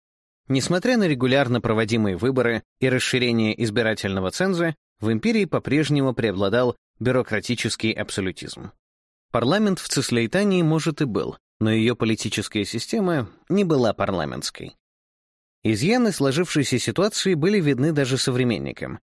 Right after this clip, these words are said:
которые предлагали множество решений. Например, изменить административное деление империи в соответствии с национальным составом или организовать население в гибкие национальные ассоциации –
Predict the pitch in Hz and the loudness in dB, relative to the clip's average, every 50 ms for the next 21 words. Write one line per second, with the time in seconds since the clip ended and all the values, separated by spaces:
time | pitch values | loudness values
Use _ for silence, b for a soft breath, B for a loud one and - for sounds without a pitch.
0 | _ _ - 113 107 - 123 113 117 110 98 104 104 101 107 107 107 147 180 185 | _ _ -6 -2 0 2 2 2 2 2 0 0 0 2 2 2 2 2 2 2
1 | 170 139 113 104 92 95 98 - - 131 160 170 - - 82 62 60 58 57 - | 2 2 2 2 0 -2 -4 -2 -2 -2 0 0 -2 -2 -4 -6 -6 -10 -12 -14
2 | _ _ _ _ _ _ - 107 110 - 107 117 160 220 226 - - 135 113 113 | _ _ _ _ _ _ -2 -2 0 0 2 2 2 2 0 0 0 0 2 2
3 | 113 107 120 165 185 - 196 151 127 123 117 107 - - 98 101 - - 147 160 | 2 2 2 2 2 0 0 0 2 2 0 0 0 -2 -4 -2 0 0 2 2
4 | 165 139 113 90 104 101 113 120 120 110 104 95 - 127 156 180 214 208 165 - | 2 2 2 0 0 2 2 2 2 2 2 2 2 0 2 2 2 0 0 0
5 | 117 101 90 104 127 139 - - 175 180 175 - - 131 107 - 117 110 117 117 | 0 0 0 0 -2 -2 -2 -2 0 0 0 0 -2 -2 0 0 0 2 2 2
6 | 117 110 104 95 - 90 90 - - - 113 147 180 208 208 185 - _ _ _ | 2 2 0 -2 -2 -4 -6 -4 -2 0 0 2 2 2 0 -2 -4 _ _ _
7 | - 220 254 233 226 208 165 - 131 120 120 123 120 113 104 110 113 160 185 - | 0 2 2 4 4 4 2 2 2 2 2 2 2 2 2 2 2 0 0 0
8 | 143 117 - 113 104 110 139 165 160 135 120 98 90 104 135 147 - - - 143 | -2 -2 0 0 2 2 2 2 2 2 0 0 0 0 0 0 0 0 0 2
9 | 131 123 107 - 117 107 104 113 117 113 107 104 104 71 - 101 - - 87 - | 2 2 0 0 0 2 2 2 2 2 2 2 0 0 -2 -4 -4 -6 -4 0
10 | 127 147 180 - - - 175 175 170 | 0 0 0 0 -2 -2 0 0 -2